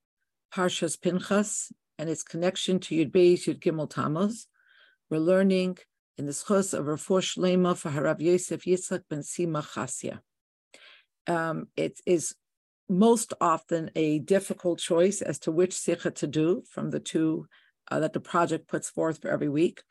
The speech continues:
And it was difficult again this week. And I hope that, um, I chose correctly, um, con-, in conformity with what most of you would want to do, chose to do the one that further deepens our understanding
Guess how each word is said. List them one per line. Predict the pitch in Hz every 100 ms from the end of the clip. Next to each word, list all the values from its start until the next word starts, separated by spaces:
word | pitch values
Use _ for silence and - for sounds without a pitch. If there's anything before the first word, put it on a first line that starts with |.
| _ _ _ -
And | 156
it |
was | 160
difficult | 156 196 196 190 175
again | 180 170
this | 156 -
week. | 160 196 - _ _ _ _ -
And | 156
I |
hope | 156 170 170 -
that, | 156 160 151 -
um, | 151 156 147 143 147 _ _ _ 160
I |
chose | 160 - 170 165 - - _ _ _ -
correctly, | - 196 220 - 190 185 - - _ 202
um, | 151 151 151 - -
con-, | 175 147 -
in | 175
conformity | 180 - 190 190
with | 180 175
what | 151
most | 185 190 -
of | 156
you | 165
would | 147
want | 160 156
to | 151
do, | 160 185 262 - _ _ _
chose | - 196 196
to | - 165
do | 185
the | 175 165
one | 170 180 160 156 147 _ _ -
that | 165
further | - - 196 202 202 185 175 - - 147 -
deepens | 208 220 196 160 151 - -
our | 160 160 151 156 -
understanding | 156 156 151 - 190 185 180 160 156